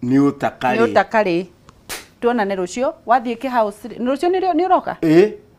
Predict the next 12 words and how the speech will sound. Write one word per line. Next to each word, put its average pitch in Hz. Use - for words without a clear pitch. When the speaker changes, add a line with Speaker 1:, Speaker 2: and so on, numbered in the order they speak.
Speaker 2:
Nĩ 240
ũrathiĩ 262
kĩ 294
house 277
wauma 294
gũkũ? 269
Speaker 1:
Rũciũ. 143
Speaker 2:
Ah, 143
tũtigakĩonana 196
haha. 208
Speaker 1:
Ĩ 139
ni. 135